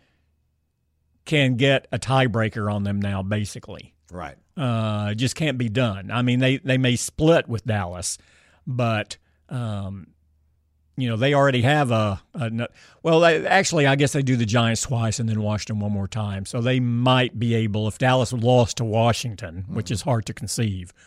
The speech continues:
Speaker 2: No.
Speaker 1: uh, they would. But, uh, if Dallas beats Washington, even if they lose to Philly, there's no way Philly has any sort of edge in the division.
Speaker 2: Right.
Speaker 1: I, I, best case scenario is just a wash. And, uh, so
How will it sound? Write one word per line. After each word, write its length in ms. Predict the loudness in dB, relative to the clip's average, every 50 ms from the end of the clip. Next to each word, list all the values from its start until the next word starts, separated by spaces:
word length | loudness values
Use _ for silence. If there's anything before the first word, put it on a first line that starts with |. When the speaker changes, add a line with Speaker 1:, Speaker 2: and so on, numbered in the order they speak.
| -20
Speaker 2:
No. 200 | -18 -18 -18 -20 -12 -6
Speaker 1:
uh, 340 | -2 -2 0 0 0 0 0
they 140 | 0 0 0
would. 340 | 0 0 0 0 -2 0
But, 260 | 2 2 2 2 0 -4 -10 -20 -20 -20 -20 -20 _ _
uh, 160 | -4 0 0 0
if 80 | 2 4
Dallas 300 | 4 4 6 4 2 2
beats 240 | 2 0 2 4
Washington, 520 | 6 6 6 6 6 2 -2 -2 0 0 0
even 180 | 0 0 0
if 40 | 0
they 120 | 0 0 2
lose 260 | 4 4 6 4 4 2
to 100 | -2 -4
Philly, 460 | 0 2 2 2 2 0 -4 -8 -10 _ _ _ _ _ _
there's 220 | -2 -2 0 2
no 160 | 4 4 6 6
way 320 | 6 6 4 4 4 2 0
Philly 680 | -2 -6 _ _ -2 2 4 4 4 4 2 2 2
has 260 | 4 2 2 2 0 -2
any 200 | 0 2 2 2
sort 220 | 2 2 2 2 2
of 100 | 4 4
edge 400 | 4 4 4 4 2 0 0 0
in 80 | 0
the 80 | 0 0
division. 500 | -2 0 0 2 2 0 0 -4 -8 -16 -20 _ _ -14
Speaker 2:
Right. 200 | -12 -10 -6 -6 -6 -4 -6
Speaker 1:
I, 40 | -6
I, 20 |
best 320 | -8 -2 0 2 2 2 2
case 240 | 2 2 2 2
scenario 400 | 0 -2 -2 -2 0 0 0 -2
is 100 | -2 -4
just 220 | -4 -6 -8 -8 -6
a 60 | -6
wash. 560 | -2 0 0 0 -2 -4 -8 -12 -14 -14 -16 _ _ _ _ _ _ _ _ -4
And, 580 | -2 0 2 2 2 2 2 2 0 0 0
uh, 640 | 0 -2 -2 -2 -4 -4 -6 -8 -8 -10 -10 -12 -14 -16 -18 _ _ _ _
so 440 | -10 -2 2 4 4 6 4 2